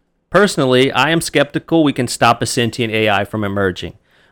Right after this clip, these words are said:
We humans are just not able to contain dangerous technologies.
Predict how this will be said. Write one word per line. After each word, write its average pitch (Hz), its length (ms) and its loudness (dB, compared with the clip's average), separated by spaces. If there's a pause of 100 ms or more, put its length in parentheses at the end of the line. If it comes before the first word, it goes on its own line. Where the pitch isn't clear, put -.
(120)
We 147 160 4
humans 147 340 2
are 123 80 2
just 117 220 -2
not 117 240 2
able 120 240 4
to 110 80 -2
contain 113 420 -2
dangerous 107 400 -2
technologies. 92 720 -8